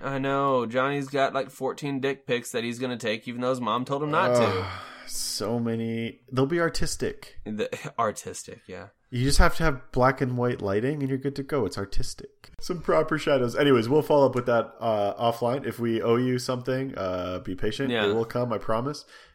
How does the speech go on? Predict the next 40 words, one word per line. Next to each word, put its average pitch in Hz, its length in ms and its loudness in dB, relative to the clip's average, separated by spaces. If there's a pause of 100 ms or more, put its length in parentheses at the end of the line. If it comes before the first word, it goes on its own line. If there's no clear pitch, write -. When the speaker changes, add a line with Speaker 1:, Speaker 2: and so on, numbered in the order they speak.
Speaker 2:
Um, 92 360 -4
anyways, 104 500 0
yeah, 110 220 -2
you 101 80 -10
can 90 160 -10
find 95 280 -6
us 92 140 -4
on 90 160 -6
all 95 140 0
the 104 80 -2
social 101 280 -6
medias. 95 380 -4
Speaker 1:
Yeah. 107 100 -6 (100)
Speaker 2:
Reach - 200 -10
out 87 180 -6
to 95 140 -8
us. 107 240 -10 (220)
Uh, 82 380 -8
this 92 180 -10
is 85 120 -10
Zach's 87 300 -2
bit, 107 220 -4
so 92 100 -8
I'm 92 120 -8
gonna 90 100 -8
let 87 100 -8
you - 60 -16 (200)
finish 170 180 0
it. - 60 -14 (120)
Speaker 1:
<laughs> - 120 -10
And, 160 360 4
uh, 147 300 12
yeah, 135 220 8
like 107 220 -2
I 127 40 -6
said, 117 240 0
if 107 100 -4
you 131 80 2
have 135 160 4
any, 117 560 -2